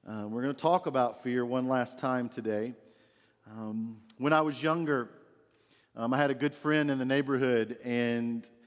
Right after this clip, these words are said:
um, he had a big enough yard, a big enough piece of land where his house was, that his family and, and he owned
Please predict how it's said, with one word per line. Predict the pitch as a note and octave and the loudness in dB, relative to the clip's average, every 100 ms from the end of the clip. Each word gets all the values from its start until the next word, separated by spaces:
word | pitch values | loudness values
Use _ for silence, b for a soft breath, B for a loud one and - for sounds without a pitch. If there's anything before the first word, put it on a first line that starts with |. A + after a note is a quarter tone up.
| b b b - | b b b -6
um, | A2+ A2 A2 A2 A2+ - - - | 0 2 0 -2 -6 -10 -20 -8
he | D#3 E3+ E3+ D#3 D3+ C3 C3 | -2 2 2 0 -4 -8 -6
had | C#3 C#3+ C3+ C3+ C3+ | 0 2 2 0 -6
a | C3+ | -6
big | B2 C#3 D#3 | -2 -2 0
enough | F3+ - | 0 0
yard, | D3+ C#3+ B2+ C3 D3+ | 2 4 4 4 2
a | C3+ | -2
big | C#3 | -2
enough | D3+ D3 | -2 -4
piece | D#3 C#3 | -8 -8
of | D3 | -4
land | C3+ C#3 C#3 | 0 0 0
where | B2+ | -2
his | C#3+ C#3+ | -6 -2
house | C3+ B2 A#2+ | 2 2 0
was, | A#2 G#2+ A#2 - - B B B B B A#2 | -4 -2 -4 -6 -16 B B B B B 0
that | C3 B2+ B2+ B2+ - | 4 4 2 -2 -2
his | D3 D3+ | -2 -2
family | - D3+ C3+ C3+ C#3+ D3 | -2 0 2 2 0 0
and, | B2+ B2 | 0 -4
and | B2 A#2 | -6 -6
he | D3 E3+ D3 D3+ | -2 0 0 0
owned | C#3 C3+ C3 | 0 2 2